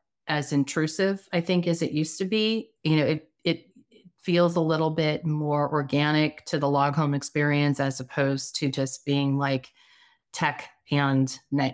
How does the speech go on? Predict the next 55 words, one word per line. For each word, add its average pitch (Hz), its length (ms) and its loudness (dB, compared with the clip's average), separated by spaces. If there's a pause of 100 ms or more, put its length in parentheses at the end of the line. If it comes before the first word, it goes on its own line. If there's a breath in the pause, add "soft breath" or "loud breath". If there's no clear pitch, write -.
nature 143 500 2
sort 131 240 0
of, 131 100 -6
like, 156 160 -2
fighting 147 360 2
with 175 160 2
each 190 180 0
other. 202 320 2 (420 loud breath)
So 165 380 4
we, 170 680 2 (160)
we 180 80 4
did 190 120 6
a 185 60 4
piece, 156 400 0
actually, 160 280 0
Catherine 165 340 0
Owen, 147 260 2
who's 151 180 2
my 143 120 2
managing 143 420 2
editor, 139 300 0
did 139 180 -2
a 143 60 -2
piece 147 420 -6
on 143 240 0
smart 165 280 0
home 151 140 2
tech 147 300 -6
that's 139 220 -2
easy 143 220 2
to 127 100 2
use, 135 360 -2
because 151 380 -2 (380 loud breath)
that's 359 180 2
one 196 180 4
thing. 135 180 0
I 151 60 2
mean, 156 180 4
I 196 180 0
will 160 100 2
be 147 140 0
the 135 60 -2
first - 280 -2
one 147 160 0
to 139 120 0
admit 139 420 0
that 147 240 -2
I'm 175 160 2
a - 20 2
little 139 160 0
skeptical 143 640 -6
when 143 140 0
it 131 80 -2
comes 139 320 0
to 135 460 0